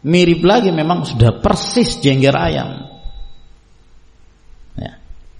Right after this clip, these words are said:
Allahul musta'an. Walhasil ini, ma'asyiral ikhwah rahimakumullah, eh, peringatan, nasihat dari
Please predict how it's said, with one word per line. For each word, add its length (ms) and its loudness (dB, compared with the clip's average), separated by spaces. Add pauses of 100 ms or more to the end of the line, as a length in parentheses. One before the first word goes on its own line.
(2750)
Allahul 480 2
musta'an. 640 -6 (720)
Walhasil 480 0
ini, 320 2
ma'asyiral 480 2
ikhwah 240 0
rahimakumullah, 440 2 (1080)
eh, 400 -2 (320)
peringatan, 640 0
nasihat 640 -4 (1160)
dari 640 -2